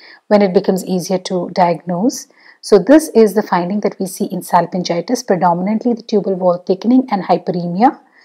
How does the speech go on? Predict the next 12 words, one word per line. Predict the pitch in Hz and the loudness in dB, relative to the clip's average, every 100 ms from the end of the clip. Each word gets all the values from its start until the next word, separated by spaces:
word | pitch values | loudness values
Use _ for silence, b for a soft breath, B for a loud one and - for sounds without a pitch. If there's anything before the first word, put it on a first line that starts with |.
| b b b | b b b
There | 262 | 8
might | 262 269 | 8 6
be | 285 | 4
again | - 185 185 208 269 | 2 0 2 2 0
some | 262 226 | 0 0
associated | 220 190 - 202 202 208 220 | 0 -4 -2 0 2 2 -2
fluid | - 226 240 269 277 | 0 2 6 6 4
that | - - | -2 -2
we | |
see | 202 - 202 | -6 -4 -4
in | 202 202 | -4 -4
the | 185 | -6